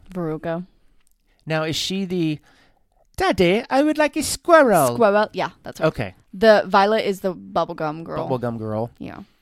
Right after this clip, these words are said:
Speaker 2: Who turns purple
Speaker 1: Purple
Speaker 2: or
Speaker 1: and swells up
Speaker 2: blueberry.
Speaker 1: like a blueberry, yeah.
Speaker 2: Yeah. Um,
Speaker 1: Yeah.
Speaker 2: and who's, who's, who, uh,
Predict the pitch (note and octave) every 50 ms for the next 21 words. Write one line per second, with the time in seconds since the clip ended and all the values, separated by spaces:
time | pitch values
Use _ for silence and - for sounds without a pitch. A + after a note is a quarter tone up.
0 | _ _ - - A#2+ - - C3+ A#2+ A2+ A2 - - - _ _ _ - - C#3
1 | B2+ - A2+ A2 A2+ A2 - F#3 F3 - A3 - E3+ E3 - A2+ - G#3 - -
2 | - - A#2 A2+ F#3+ F#3 F3+ F3+ F#3 F3 - F3 F3 F#3+ F3 F3 F3 F3 F3 F3
3 | F3 F3 F3+ F3 F#3+ F#3+ F#3+ F#3+ - _ _ - F#3+ F3+ D3 - - _ _ _
4 | - - - - _ _ _ _ - D3 C#3+ C#3+ C#3 C3+ B2+ B2 A#2+ A#2 - -
5 | _ _ _ _ _ _ _ _ _ _ _ _ _ _ _ _ _ _ _ _
6 | _ _ _ - - D3+ D3+ D#3 D3+ D3 C#3+ C#3+ C#3 C#3 C#3+ C3 E3+ E3 - -
7 | - A#2+ A#2+ D#3 D#3+ D#3+ D#3+ D3 - - - - - D#3 D3 D3 - - - -
8 | -